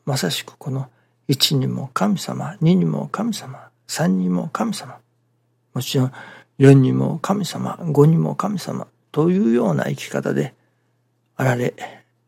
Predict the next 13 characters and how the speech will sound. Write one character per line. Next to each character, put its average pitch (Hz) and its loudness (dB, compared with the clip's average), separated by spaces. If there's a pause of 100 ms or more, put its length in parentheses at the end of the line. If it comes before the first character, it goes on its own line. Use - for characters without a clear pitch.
(200)
た 135 -4
と 139 -6
い 143 2
う 143 -2
こ 147 -8
と - -10
で 180 -12
す - -10
ね。 151 -6 (4000)
い 196 0
つ - -4
も 139 0
朝 - -2